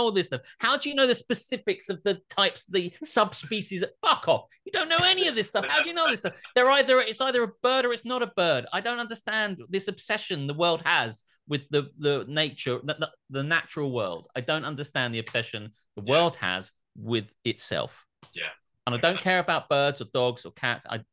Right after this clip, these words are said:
Speaker 1: cats are cute. Okay, I'll give you that. My favorite is a cat. I love cats. Does that answer your question, Ben? Is that good enough for you?
Speaker 2: It's
Speaker 1: Is
Speaker 2: very
Speaker 1: that what
Speaker 2: good.
Speaker 1: you want?
Speaker 2: Prime content. Animal noise, and then I'll let you go to Jez.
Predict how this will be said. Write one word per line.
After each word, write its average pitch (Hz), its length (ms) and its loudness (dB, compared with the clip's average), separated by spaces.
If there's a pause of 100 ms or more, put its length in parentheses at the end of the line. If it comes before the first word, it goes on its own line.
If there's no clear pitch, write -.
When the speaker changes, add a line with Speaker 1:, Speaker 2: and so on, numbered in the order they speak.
(260)
Speaker 1:
cats - 280 -4
are 113 60 -8
cute. - 340 -10 (200)
Okay, 87 280 -12
I'll 87 80 -16
give 90 160 -14
you 85 60 -12
that. - 180 -12 (420)
My 131 80 0
favorite 180 320 2
is 135 80 -6
a 135 60 -6
cat. - 260 -4 (100)
I 110 60 -6
love 107 180 -2
cats. - 440 -6 (560)
Does - 60 -8
that 254 160 6
answer 269 160 2
your 247 60 6
question, 262 420 0
Ben? 262 200 2 (180)
Is 202 80 -10
that 320 160 4
good 311 160 4
enough 302 260 2
for 294 80 -2
you? 294 260 -2 (200)
Speaker 2:
It's - 100 -10
Speaker 1:
Is 214 80 -6
Speaker 2:
very - 100 -6
Speaker 1:
that 311 40 4
what 302 80 0
Speaker 2:
good. 277 80 4
Speaker 1:
you 285 80 4
want? 285 300 2 (640)
Speaker 2:
Prime - 320 0
content. 135 500 0 (640)
Animal 156 340 0
noise, - 680 0 (220)
and 107 160 -12
then 110 160 -4
I'll 107 160 -6
let 107 180 -6
you 104 80 -18
go 104 140 -4
to 101 80 -2
Jez. - 540 -6